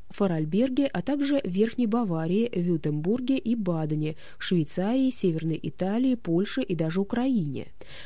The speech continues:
Мои личные наблюдения на улицах Берна, Хура, Вены и Праги оставили впечатление об особой численности динарского типа в этих местах. Антропология еще не может дать точной статистики соотношения динарского типа с другими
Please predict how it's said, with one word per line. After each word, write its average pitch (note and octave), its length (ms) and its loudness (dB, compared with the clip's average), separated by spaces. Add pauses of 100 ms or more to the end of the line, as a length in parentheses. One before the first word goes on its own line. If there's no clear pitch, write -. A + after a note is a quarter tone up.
Мои F3 260 4
личные E3 340 2
наблюдения E3+ 500 2
на E3 160 0
улицах D#3+ 360 0
Берна, G3+ 460 2
Хура, A3+ 360 0
Вены E3+ 440 2
и - 160 -2
Праги F3 560 0 (300)
оставили D4 400 2
впечатление B3+ 580 0
об F3+ 160 -2
особой A3+ 320 2
численности A3 480 0
динарского E3+ 560 -2
типа A#3 300 -2
в G3 60 2
этих D#3+ 260 -4
местах. G#3+ 560 -4 (460)
Антропология F#3 800 2
еще G#3 240 2
не A#3+ 100 4
может F3+ 320 4
дать D3+ 300 -2
точной D#3+ 300 0
статистики F3 840 -2
соотношения E3+ 680 0
динарского D#3+ 580 0
типа A3+ 380 0
с E3+ 100 -6
другими F3 540 2